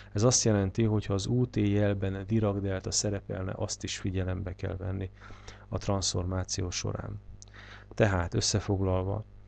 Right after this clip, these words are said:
az U T jelnek az Laplace transformátja egy U S, ö, transformát a komplex frekvencia tartományban, ahol ez az L operáció azt jelenti,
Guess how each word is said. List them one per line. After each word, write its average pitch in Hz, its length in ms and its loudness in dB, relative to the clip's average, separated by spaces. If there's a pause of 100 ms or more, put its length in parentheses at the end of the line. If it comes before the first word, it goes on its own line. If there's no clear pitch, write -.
(340)
az 107 120 0
U 190 160 8
T - 100 -4
jelnek 110 640 8
az - 200 -4 (140)
Laplace 117 500 4
transformátja 101 920 0
egy 107 140 0
U 127 280 4 (180)
S, - 360 -2 (220)
ö, 95 220 0 (200)
transformát 98 1000 -2 (280)
a - 100 -4
komplex 101 420 0
frekvencia 101 600 -2
tartományban, 117 800 0 (400)
ahol 123 320 6
ez 147 180 8
az 123 180 6
L 143 220 8
operáció 107 800 4
azt 127 240 2
jelenti, 101 500 2